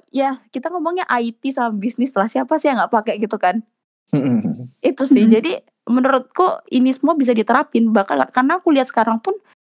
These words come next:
Speaker 1: kayak di Indonesia dan nggak cuma di Indonesia sih, bahkan seluruh dunia kita sekarang membutuhkan I T kan dimanapun. Web developer gitu-gitu kan sangat penting sekali kan. Dan, eh, dari jurusan yang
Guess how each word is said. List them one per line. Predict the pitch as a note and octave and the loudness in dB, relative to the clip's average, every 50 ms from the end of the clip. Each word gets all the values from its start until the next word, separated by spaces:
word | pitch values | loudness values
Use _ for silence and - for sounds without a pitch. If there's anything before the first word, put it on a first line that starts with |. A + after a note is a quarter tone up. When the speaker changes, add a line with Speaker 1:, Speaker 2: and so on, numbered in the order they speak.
| _ _ _ _ - | _ _ _ _ 0
Speaker 1:
kayak | B3+ A#3+ A#3+ A#3+ A3+ G#3+ - - | 2 2 4 4 2 0 -2 -4
di | G#3 G3+ A3 A3 G#3+ G#3+ G#3+ G#3 - | -6 -6 -4 -4 -4 -6 -6 -6 -4
Indonesia | - A3 A3 G3+ G3+ A3 B3 C#4+ C#4 - - - A3 G#3+ G#3+ G#3+ G#3 G3 | -4 -2 0 0 2 2 0 0 -2 -2 -2 0 2 2 2 2 2 2
dan | F#3+ F#3+ F#3 | 0 0 2
nggak | G3+ G3+ G#3 | 2 0 2
cuma | G#3 A3+ A3+ A3+ | 2 2 2 2
di | G#3+ G3+ G3 | 2 2 0
Indonesia | A3 C4+ - - B3 | 0 0 0 0 0
sih, | A3+ - G#3 | 0 -2 -2
bahkan | G3 F#3+ - - D4 | -2 -2 -2 -2 -4
seluruh | C#4+ - A#3 A3+ G#3 | -4 -4 -4 -4 -4
dunia | F#3 F#3+ F#3 F#3 A#3+ D4+ - _ - - - _ _ _ - | -6 -6 -4 -4 -4 -4 -6 _ -18 -20 -20 _ _ _ -6
kita | - A#3 B3 B3+ | -2 0 0 0
sekarang | B3 - - B3+ C#4+ F4 F#4+ - - - - - _ - | 0 0 0 0 2 0 -2 -4 -8 -20 -20 -20 _ -2
membutuhkan | B3 B3 A#3+ B3 A#3 A3+ A3 G#3 A3 - A#3 A3+ - | 0 2 2 2 2 2 0 0 0 0 0 0 0
I | D4 E4 - | -2 -2 -2
T | - A#3 | -4 -2
kan | - E3+ F3+ F#3+ | 0 0 -2 0
dimanapun. | F#3 F3+ - F3+ F3+ F3+ - F#3 F#3 F#3+ | -2 -2 -2 -2 -4 -4 -4 -4 -4 0
Web | - F#3+ F#3+ G3 F#3 | 0 0 0 0 0
developer | G3+ G3 - B3 C4 B3+ - A#3+ A3 | -2 -2 -2 -2 -2 -2 0 -2 0
gitu-gitu | G3 G3+ G#3 G#3+ A3+ A3+ - | 0 0 0 0 -2 -2 -4
kan | - D4 D#4 | -4 -4 -2
sangat | D4+ C4 B3+ A#3+ B3+ - _ - | 0 0 0 0 -2 -4 _ -2
penting | A#3 A3+ A3+ A#3 A#3+ | -2 0 0 0 -2
sekali | - - - C#4 C4+ A#3 G3+ - | -2 -2 -2 0 0 0 0 0
kan. | - G#3 A#3 A3+ G3+ | -2 0 0 2 2
Dan, | G3+ G3 G3+ G3+ - - - - - - _ _ _ _ _ - | 2 2 0 -2 -6 -10 -16 -20 -20 -20 _ _ _ _ _ 0
eh, | G3+ G#3+ G#3+ G#3+ G#3+ G#3 G#3 G3+ | 2 4 4 4 2 2 2 0
dari | G3+ G3 G#3 | 0 -2 -2
jurusan | F#3+ G#3 G3+ G3 - G#3+ G3 G3 | -4 -4 -4 -4 -4 -2 -2 0
yang | F#3+ F#3 F#3+ F#3+ | 0 -2 -2 -4